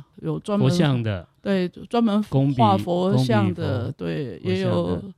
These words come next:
Speaker 1: 呃，佛像的水墨班。
Speaker 2: 哦，哦。
Speaker 1: 嗯。
Speaker 2: 写意水墨也有。
Speaker 1: 写，对，写意的也有，
Speaker 2: 是。
Speaker 1: 还有佛教艺术专门的课题。
Speaker 2: 哦，佛教，呃，就是上课的方式，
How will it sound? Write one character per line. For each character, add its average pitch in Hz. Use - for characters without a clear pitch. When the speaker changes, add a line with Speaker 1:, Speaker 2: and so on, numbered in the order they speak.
Speaker 1:
呃， 160
佛 170
像 202
的 175
水 156
墨 190
班。 185
Speaker 2:
哦， 101
哦。 98
Speaker 1:
嗯。 160
Speaker 2:
写 -
意 120
水 156
墨 -
也 -
有。 196
Speaker 1:
写， 185
对， 175
写 156
意 208
的 170
也 139
有， 120
Speaker 2:
是。 -
Speaker 1:
还 185
有 165
佛 180
教 220
艺 220
术 190
专 208
门 170
的 156
课 196
题。 -
Speaker 2:
哦， 104
佛 113
教， 123
呃， 120
就 139
是 135
上 165
课 143
的 110
方 107
式， 95